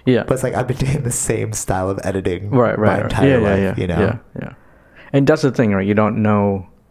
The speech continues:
Speaker 1: you have to do it for a long time
Speaker 2: Yeah,
Speaker 1: to,
Speaker 2: yeah,
Speaker 1: to
Speaker 2: yeah.
Speaker 1: really get good at
Speaker 2: It's not
Speaker 1: something.
Speaker 2: like we're
Speaker 1: And
Speaker 2: gonna spend an hour and be like, "Oh, I know how to do this now." It's like,
Speaker 1: <laughs> Yeah.
Speaker 2: no, no,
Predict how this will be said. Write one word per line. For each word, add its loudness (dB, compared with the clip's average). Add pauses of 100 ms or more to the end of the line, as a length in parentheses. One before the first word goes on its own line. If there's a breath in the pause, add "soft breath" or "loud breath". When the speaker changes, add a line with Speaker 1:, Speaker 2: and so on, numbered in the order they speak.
(760)
Speaker 1:
you 2
have 2
to 2
do 2
it 0
for 2
a 4
long 2
time -4
Speaker 2:
Yeah, -4 (100)
Speaker 1:
to, 2
Speaker 2:
yeah, 2
Speaker 1:
to 2
Speaker 2:
yeah. 2
Speaker 1:
really 2
get 0
good -4
at -6
Speaker 2:
It's -12
not -2 (120)
Speaker 1:
something. -2 (100)
Speaker 2:
like -4
we're 2
Speaker 1:
And 0
Speaker 2:
gonna -4
spend -6
an -2
hour -2
and -4
be 0
like, -4
"Oh, -4
I -2
know -2
how -2
to -4
do -2
this -6
now." -4
It's -4
like, 0
Speaker 1:
<laughs> -4
Yeah. -
Speaker 2:
no, -2
no, -4